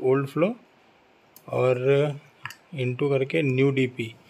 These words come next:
जो भी न्यू डिफरेंशियल प्रेशर जो हम लोग को देना है कि भाई इतना, जैसे दो हज़ार पहले एमएमएस टू चल रहा था, उसको मेरे को पच्चीस सौ कर देना है कि भाई मुझे पच्चीस सौ अब यहाँ पर डिफरेंशियल प्रेशर जनरेट होगा, तो पच्चीस सौ के हिसाब से कितना फ्लो मिलेगा।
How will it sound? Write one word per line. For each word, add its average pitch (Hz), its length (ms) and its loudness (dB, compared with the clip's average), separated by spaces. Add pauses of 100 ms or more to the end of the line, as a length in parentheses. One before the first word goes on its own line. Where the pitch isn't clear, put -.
(420)
जो 131 120 2
भी 135 140 0
न्यू 139 200 0
डिफरेंशियल 131 560 -2
प्रेशर 135 300 0
जो 131 200 -2
हम 123 160 -4
लोग 131 120 0
को 139 360 0
देना 131 260 -2
है 131 160 0
कि 123 200 -6
भाई 123 260 -2
इतना, 135 380 -8 (460)
जैसे 127 200 0
दो 135 200 6
हज़ार 139 220 4
पहले 135 200 -2
एमएमएस 131 420 -2
टू 139 60 0
चल 131 140 -2
रहा 131 140 0
था, 131 80 -4
उसको 127 300 -6
मेरे 131 140 -2
को 131 100 -6
पच्चीस 127 400 -8
सौ 139 80 2
कर 127 140 -4
देना 110 240 -10
है 110 80 -18 (400)
कि 127 80 -8
भाई 127 140 -2
मुझे 123 200 2
पच्चीस - 380 -6
सौ 139 80 2
अब 123 80 -4
यहाँ 127 140 -2
पर 127 80 0
डिफरेंशियल 123 420 -4
प्रेशर - 200 -6
जनरेट 120 380 -2
होगा, 127 200 -2
तो 147 160 -2
पच्चीस 135 380 -10
सौ 147 80 0
के 135 80 0
हिसाब 135 180 -6
से 143 120 -4
कितना 147 320 -2
फ्लो 127 180 -4
मिलेगा। 104 360 -10